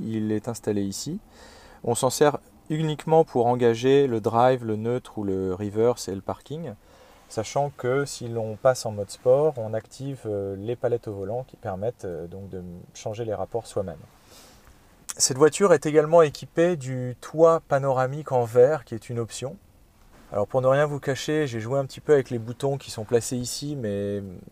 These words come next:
j'ai pas réussi à vraiment activer le, le système pour vous en faire la démonstration, mais il y a quand même un, une partie en toile ici que l'on peut rabattre et qui permettent,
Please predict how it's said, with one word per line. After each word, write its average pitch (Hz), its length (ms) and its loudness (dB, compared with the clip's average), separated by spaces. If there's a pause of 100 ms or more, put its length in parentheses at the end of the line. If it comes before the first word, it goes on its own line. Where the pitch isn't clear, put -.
(160)
j'ai 104 160 -8
pas 151 160 -2
réussi 135 340 -2
à 113 140 0
vraiment 123 680 0
activer 117 480 -4
le, 101 400 -4 (540)
le 117 80 -4
système 139 420 0
pour 117 120 0
vous 117 140 0
en 123 80 2
faire 143 160 8
la 127 80 10
démonstration, 117 720 0
mais 135 120 -4
il 117 60 -4
y 123 60 2
a 123 60 4
quand - 120 -4
même 139 220 4
un, 110 200 0 (1000)
une 120 100 -4
partie 135 440 0
en 131 100 4
toile 147 360 6
ici 156 380 -4
que 135 120 -6
l'on 120 120 0
peut 131 140 0
rabattre 120 480 2
et 117 60 -10
qui - 120 -16
permettent, 120 680 -4